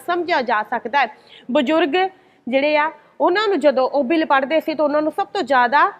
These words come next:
ਔਖਾ ਲੱਗਦਾ ਸੀ ਤੇ ਇਸ ਕਰਕੇ ਹੁਣ ਜਿਹੜੇ ਬਜ਼ੁਰਗ ਆ ਉਹ ਵੀ ਆਸਾਨੀ ਦੇ ਨਾਲ ਇਹਨੂੰ ਪੜ੍ਹ ਸਕਣਗੇ, ਕਿਉਂਕਿ ਬਿੱਲ ਜਿਹੜੇ ਆ ਹੁਣ ਪੰਜਾਬੀ ਦੇ ਵਿੱਚ ਆਉਣਗੇ। ਦੱਸੇ ਕਿ ਇੱਕ ਪਟੀਸ਼ਨ ਦਾਇਰ ਕੀਤੀ ਗਈ ਸੀ ਹਾਈ ਕੋਰਟ ਦੇ ਵਿੱਚ, ਜਿਸ ਦੀ ਸੁਣਵਾਈ ਹੋਈ ਤੇ ਇਸ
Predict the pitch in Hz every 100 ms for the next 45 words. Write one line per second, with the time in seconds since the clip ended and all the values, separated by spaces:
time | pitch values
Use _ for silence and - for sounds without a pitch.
0 | _ _ _ - 359 359 359 302 226 233
1 | 240 254 - _ _ _ 311 302 320 285
2 | 320 285 320 320 277 285 254 240 285 302
3 | 302 277 262 262 233 269 294 262 233 233
4 | 285 269 247 403 - _ _ _ _ 302
5 | 349 359 - 330 320 370 _ 277 302 247
6 | 320 349 311 302 311 330 320 _ _ 294
7 | 330 415 - - 294 262 254 233 311 294
8 | 294 359 - _ 294 349 359 311 254 226
9 | 220 185 233 - 349 370 381 415 - 269
10 | - 349 415 - _ _ _ - 269 320
11 | 392 359 349 - 359 349 339 339 359 302
12 | 294 320 294 320 320 349 269 - 285 -
13 | 262 254 294 302 330 302 285